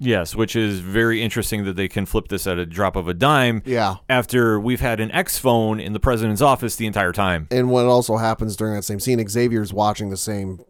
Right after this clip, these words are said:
Speaker 2: uh, news broadcast and picks up the phone to try and explain what's going on to the president.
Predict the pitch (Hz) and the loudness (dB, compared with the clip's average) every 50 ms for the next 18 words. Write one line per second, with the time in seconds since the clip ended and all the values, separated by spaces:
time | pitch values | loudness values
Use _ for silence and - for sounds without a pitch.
0 | _ - - 98 95 92 87 82 85 95 113 147 185 180 139 - 131 120 113 110 | _ -8 -6 -4 -4 -4 -6 -6 -2 2 6 6 6 6 4 4 4 4 4 4
1 | - - 113 107 104 104 101 - - 101 101 - - 120 - - 117 - - - | 0 -2 -2 -2 -2 -2 -4 -4 -6 -4 -2 -2 -2 0 -2 -4 -4 -4 -6 -4
2 | - 127 123 131 110 110 - - 123 113 110 107 101 - - - 117 117 120 117 | 0 0 0 0 -2 -4 -4 -2 -2 0 0 -2 -4 -6 -6 -4 0 0 2 2
3 | 110 107 - 113 110 107 104 104 98 92 85 - - 175 190 151 127 120 113 107 | 0 0 0 -2 -2 -2 -2 -4 -4 -6 -4 2 4 4 6 6 4 2 0 -2